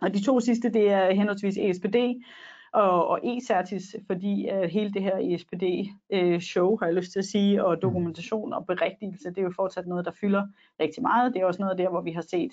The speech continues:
Speaker 1: øh, faktisk en del kendelser i tyve tyve, og det sto-, stopper nok ikke her. Der plejer altid at være en god håndfuld om året om, øh, om lige præcis det, og hvor, hvor klagenævnets praksis jo også hele tiden udvikler sig i forhold til, hvad er det, man kan,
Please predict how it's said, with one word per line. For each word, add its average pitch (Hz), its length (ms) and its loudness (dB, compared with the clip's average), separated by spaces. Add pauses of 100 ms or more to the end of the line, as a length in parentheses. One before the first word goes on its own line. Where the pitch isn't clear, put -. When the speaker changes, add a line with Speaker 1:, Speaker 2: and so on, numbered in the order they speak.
(120)
Speaker 1:
øh, 175 160 -4 (240)
faktisk 170 220 -2
en 175 120 -4
del 220 240 2
kendelser 196 320 -4
i 180 100 -4
tyve 196 240 -2
tyve, 208 500 -2
og 165 260 -2 (140)
det 180 140 0
sto-, - 320 -2
stopper 180 260 0
nok 175 160 2
ikke 202 200 0
her. 208 80 0
Der 185 120 -4
plejer 190 320 0
altid 185 200 -2
at 175 60 2
være 190 120 2
en 185 100 -4
god 185 160 2
håndfuld 190 340 -2
om 175 120 -2
året 196 260 -4 (420)
om, 180 200 4
øh, 175 200 2
om 175 100 2
lige 202 220 0
præcis 185 340 -12
det, 208 260 -2
og - 100 -2
hvor, 180 320 -2
hvor 185 120 -2
klagenævnets 180 500 -2
praksis - 400 -6
jo - 100 -2
også - 180 -4
hele 202 120 -2
tiden 190 180 -4
udvikler 190 380 -2
sig - 180 -4
i - 80 -2
forhold 175 240 -2
til, 180 140 -4
hvad 175 140 0
er 175 60 2
det, 185 100 -4
man 165 160 -2
kan, 160 260 -6